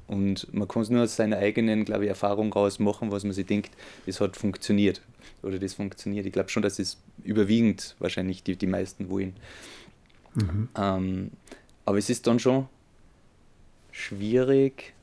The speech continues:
Speaker 1: wie du schon sagst, dann das, die Erwartung, äh, das Kind hat ja vielleicht auch einen eigenen Charakter und will wo selber hin. Und nachher ist so die Frage, willst du hindrängen vielleicht in die eine Richtung, wo man sich denkt, da war's richtig, <laughs> weil da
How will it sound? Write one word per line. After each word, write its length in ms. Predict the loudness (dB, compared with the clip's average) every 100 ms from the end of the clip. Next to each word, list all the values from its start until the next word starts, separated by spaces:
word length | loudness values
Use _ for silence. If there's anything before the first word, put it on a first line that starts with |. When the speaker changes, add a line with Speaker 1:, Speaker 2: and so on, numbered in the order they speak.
| -4
Speaker 1:
wie 100 | -2
du 100 | 0
schon 160 | -2 -2
sagst, 540 | 2 0 -2 -16 -18 -10
dann 420 | -6 -4 -2 -4 -6 -8
das, 400 | -6 -4 -8 -10 -20 -14 2
die 80 | 4
Erwartung, 520 | 4 2 2 2 2
äh, 340 | 4 2 2 -2 _ _ _ -20 -20 _ _ -20 _ -10
das 160 | -8 -6
Kind 320 | -2 -2 0
hat 100 | 0
ja 60 |
vielleicht 280 | 0 -2 0
auch 60 | 0
einen 100 | 0
eigenen 320 | -4 -4 -6
Charakter 500 | -4 -4 -4 -6 -6
und 140 | -4 -2
will 220 | -2 -2 -8
wo 160 | -8 -4
selber 320 | 0 0 0
hin. 240 | 2 2
Und 80 | 2
nachher 280 | 0 0 -2
ist 140 | -2
so 80 | -4
die 100 | -6
Frage, 460 | -4 -2 0 0 -2 -6 -20 _ -8
willst 360 | 0 0 2
du 60 | 2
hindrängen 560 | 4 2 4 4 4
vielleicht 440 | 4 4 4 2 -2
in 100 | -2
die 80 | -2
eine 220 | -2 -2
Richtung, 340 | -4 -2 -2
wo 40 | -2
man 120 | 0
sich 120 | -2
denkt, 180 | -2 0
da 120 | 4
war's 240 | 2 2
richtig, 380 | -2 -2 -2 -4
<laughs> 220 | -2 -2 -2
weil 80 |
da 380 | 0 0 4 2